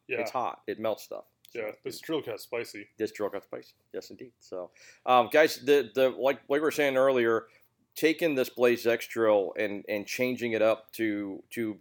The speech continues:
Speaker 2: add some thinking to it. Um, this, this was probably the most complicated version of it we've done,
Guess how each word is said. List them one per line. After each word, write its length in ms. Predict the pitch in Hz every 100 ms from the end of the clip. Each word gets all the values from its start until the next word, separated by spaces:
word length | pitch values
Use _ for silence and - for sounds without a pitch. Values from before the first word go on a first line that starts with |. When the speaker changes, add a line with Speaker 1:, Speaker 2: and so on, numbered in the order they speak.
| -
Speaker 2:
add 180 | 110 110
some 180 | 113
thinking 440 | 101 123 120 110 101
to 260 | - 120
it. 140 | 120 120 _ _ _
Um, 300 | 101 104 104 -
this, 260 | 147 151
this 320 | - 117 160 -
was 100 | 147
probably 300 | 139 123 120
the 100 | 110
most 240 | 110 -
complicated 560 | - 123 127 117 107 101
version 240 | 107 104
of 80 | 101
it 80 | 98
we've 180 | 104
done, 360 | 92 107 104 101